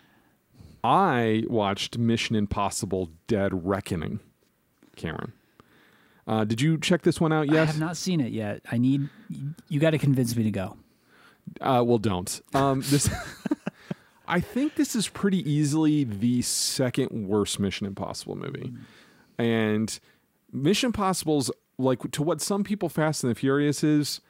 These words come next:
Speaker 1: that's what Mission Impossible movies are for me. I love the absurdity of them. Um, and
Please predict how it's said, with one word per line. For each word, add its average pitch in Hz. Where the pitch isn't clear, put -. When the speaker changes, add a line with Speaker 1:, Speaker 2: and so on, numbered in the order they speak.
Speaker 1:
that's 127
what 123
Mission 110
Impossible 90
movies 90
are 85
for -
me. 90
I 127
love 127
the 147
absurdity 107
of 92
them. 90
Um, 98
and 123